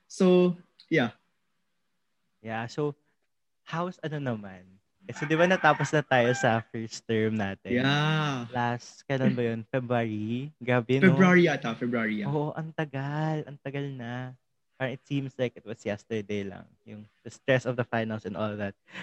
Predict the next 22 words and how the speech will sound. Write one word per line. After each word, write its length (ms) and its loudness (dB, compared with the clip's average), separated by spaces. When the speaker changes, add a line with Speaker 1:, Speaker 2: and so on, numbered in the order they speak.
Speaker 2:
Kamusta 400 8
naman? 400 2
Kamusta 320 -8
yung 160 -4
first 240 -12
term 240 -10
for 80 -16
you? 160 -16
Speaker 1:
First 400 8
term 240 10
for 160 8
me 240 12
was 320 8
actually 480 0
kind 400 2
of 160 -2
a, 320 4
parang 320 6
nag-a-adjust-, 640 6
adjusting 400 4
stage, 400 2
no? 160 -18